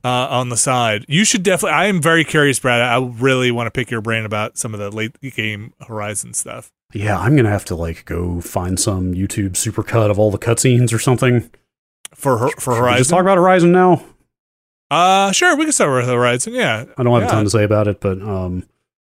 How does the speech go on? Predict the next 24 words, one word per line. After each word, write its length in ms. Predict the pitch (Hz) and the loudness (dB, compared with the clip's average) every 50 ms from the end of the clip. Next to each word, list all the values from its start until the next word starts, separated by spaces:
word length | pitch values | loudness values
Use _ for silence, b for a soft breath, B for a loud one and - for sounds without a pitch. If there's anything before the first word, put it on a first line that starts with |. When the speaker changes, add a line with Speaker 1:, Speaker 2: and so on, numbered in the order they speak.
| _ _ _ | _ _ _
Speaker 1:
I 60 | 160 | -2
mean, 160 | 175 175 185 | 0 0 0
it's 220 | 220 196 185 156 139 | 2 0 0 0 0
just, 200 | 180 151 - - | -2 -2 -2 -2
this 180 | 185 160 139 143 | 0 0 2 2
is 180 | 147 139 - - _ _ | 0 0 -2 -6 _ _
spoiler-free 640 | - - 160 160 165 160 165 160 - - 180 180 170 | -2 0 4 4 4 4 4 2 2 2 2 4 4
Horizon 420 | 165 175 180 180 180 175 151 180 170 | 4 4 4 4 2 2 0 -2 -2
stuff? 380 | - - 196 196 190 - - - | -2 0 0 0 -2 -4 -10 -6
Speaker 2:
Talk 220 | - 135 120 - | -4 -2 0 2
about, 240 | 117 120 117 113 113 | 4 4 4 4 4
well, 100 | 120 123 | 4 4
yeah, 180 | 120 107 92 87 | 4 4 2 0
I'm 160 | 92 95 92 | -4 -4 -4
still 360 | - - 101 90 85 85 85 - - - | -4 -4 -2 -2 -2 -4 -6 -8 -10 -10
Speaker 1:
Okay. 360 | - 123 113 - 113 101 98 - _ - | -8 -8 -6 -6 -8 -10 -10 -12 _ 0
Speaker 2:
I, 220 | 117 123 135 151 | 0 2 4 4
I'd 80 | 160 139 | 4 4
gotten 400 | 135 127 117 113 110 104 104 95 | 2 2 2 2 0 0 -2 -4
twenty-ish 920 | - - 110 101 95 95 90 87 90 107 135 165 190 220 233 - - - | -6 -8 -8 -8 -6 -6 -6 -4 -4 -2 -2 -2 -4 -4 -6 -8 -10 -10
hours 420 | 190 196 214 220 233 240 214 196 220 | -10 -8 -6 -4 -2 -4 -2 -2 -2
in, 160 | 226 226 226 | 0 0 0
I 80 | 233 202 | 0 -2
think, 500 | - 226 233 233 226 226 - - - | -2 -2 -2 -2 -4 -6 -12 -20 -12